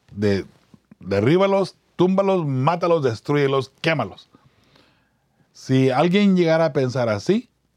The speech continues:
no tendría el amor de Cristo Jesús. Ah, en un momento dado serán destruidos y quemados y lo que usted quiera. Pero eso le pertenece a Jehová, no, no nos pertenece a nosotros.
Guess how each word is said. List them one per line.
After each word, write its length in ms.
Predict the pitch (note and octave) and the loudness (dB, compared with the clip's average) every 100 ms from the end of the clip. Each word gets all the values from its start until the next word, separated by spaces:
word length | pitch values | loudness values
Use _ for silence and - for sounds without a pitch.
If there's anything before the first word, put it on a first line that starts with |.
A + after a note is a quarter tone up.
| _ _ _ _ - | _ _ _ _ -8
no 340 | A#2 B2+ D3 | -2 0 0
tendría 460 | - C#3 B2+ C3 C#3+ | -2 -4 -2 -2 0
el 100 | B2 | 0
amor 260 | A2+ A#2 | -2 -2
de 120 | A#2 G#2 | -4 -6
Cristo 320 | G#2+ F#2+ G2 | -8 -10 -12
Jesús. 540 | F2+ E2+ D2+ - - _ _ _ _ _ | -14 -16 -18 -20 -20 _ _ _ _ _
Ah, 320 | G#2 C3 A#2 _ _ _ _ _ - | -2 -2 -2 _ _ _ _ _ -14
en 180 | F#2+ G2 | -6 -2
un 80 | |
momento 300 | A#2 D3 E3 | 0 0 2
dado 180 | C#3+ D3 | 0 0
serán 380 | C#3+ A2+ G2+ C#3 | -2 -2 0 0
destruidos 560 | D#3 C3 G#2+ C#3+ D3+ A2 | 0 -2 -4 -2 -2 -4
y 80 | |
quemados 480 | G#2 F2+ A2 B2+ B2+ | -8 -8 -6 -6 -6
y 220 | G#2+ G2 F2+ | -6 -8 -8
lo 160 | F#2 | -10
que 60 | E2 | -10
usted 200 | E2 G#2+ | -10 -4
quiera. 280 | B2+ B2+ - _ _ _ _ _ _ _ | -2 -4 -6 _ _ _ _ _ _ _
Pero 260 | A2+ G2+ - | -6 -6 -6
eso 380 | - D3 C#3 F#3 - | -2 -2 -2 -8 -6
le 140 | C#3+ | -6
pertenece 540 | D3 D#3 D3+ C3+ B2+ | -4 -8 -4 -4 -6
a 40 | C#3 | -8
Jehová, 260 | C3+ C3+ | -8 -8
no, 100 | C3+ | -6
no 180 | G#2+ G2+ | -6 -6
nos 180 | G2+ A2 | -8 -10
pertenece 440 | A2+ A2 F#2 F2+ | -12 -12 -14 -14
a 20 | F#2+ | -16
nosotros. 520 | E2+ - - - | -16 -18 -20 -20